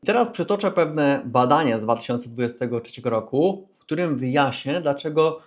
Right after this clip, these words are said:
lepiej wykonywać to ćwiczenie z wyprostowanymi nogami zamiast wariantu siedząc ze zgiętymi kolanami. W pracy, którą przytoczę,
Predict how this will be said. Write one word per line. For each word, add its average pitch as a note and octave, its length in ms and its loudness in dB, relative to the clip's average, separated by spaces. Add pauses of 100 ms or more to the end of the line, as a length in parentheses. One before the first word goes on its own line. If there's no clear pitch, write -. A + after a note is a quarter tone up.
(420)
lepiej F3+ 680 2
wykonywać D#3 760 -2
to D3+ 220 0
ćwiczenie D3 600 -4
z C#3+ 260 -6
wyprostowanymi C3+ 720 -4
nogami B2+ 460 -4 (140)
zamiast D3 360 -2
wariantu C3+ 680 -2
siedząc C3+ 600 -4
ze A#2+ 200 -6
zgiętymi B2 460 -2
kolanami. A2+ 420 -6 (340)
W - 100 -20
pracy, F3 440 0
którą B2 460 2
przytoczę, A#2+ 720 -2